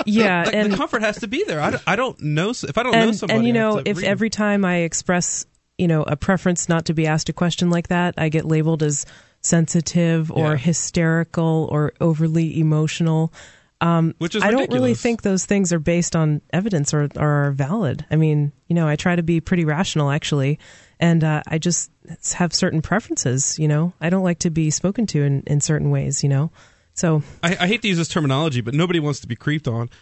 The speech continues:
Speaker 2: And even
Speaker 1: Yeah.
Speaker 2: I've been creeped on as, you know, as a man, I've been creeped on by women. So it's just, it's not a comfortable feeling.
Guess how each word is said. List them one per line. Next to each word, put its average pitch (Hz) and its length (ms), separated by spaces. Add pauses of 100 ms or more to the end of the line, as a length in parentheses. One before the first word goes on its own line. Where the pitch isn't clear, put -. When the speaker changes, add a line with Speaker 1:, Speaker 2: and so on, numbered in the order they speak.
(120)
Speaker 2:
And 165 100
even 226 260
Speaker 1:
Yeah. 160 100
Speaker 2:
I've 156 140
been 131 140
creeped 147 280
on 123 260
as, 131 260
you 165 80
know, 113 260 (440)
as 127 120
a 120 60
man, 139 240
I've 139 120
been 127 100
creeped 139 260
on 120 220
by 117 280 (220)
women. 123 360
So 147 180
it's - 180
just, - 300 (500)
it's 147 140
not 175 180
a 160 40
comfortable 147 400
feeling. 117 500